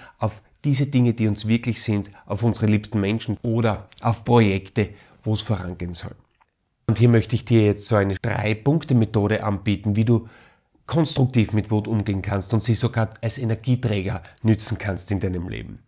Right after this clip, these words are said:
Diese drei Punkte bestehen aus Stop, Look and Choose, also stehen bleiben, beobachten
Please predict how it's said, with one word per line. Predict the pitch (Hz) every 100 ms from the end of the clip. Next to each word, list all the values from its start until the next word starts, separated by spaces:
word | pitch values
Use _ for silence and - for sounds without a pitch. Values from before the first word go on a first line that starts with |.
| -
Diese | 131 147
drei | 147 131
Punkte | 143 139 139 135 120 -
bestehen | - 107 123 113 117
aus | 113 - - _ _ _
Stop, | - - 135 127 127 - -
Look | 123 151 -
and | 104 95
Choose, | 120 143 165 - - _ _ -
also | 104 110 -
stehen | - - 143 139
bleiben, | 120 104 104 104 _ _ _
beobachten | 117 110 113 113 104 107 107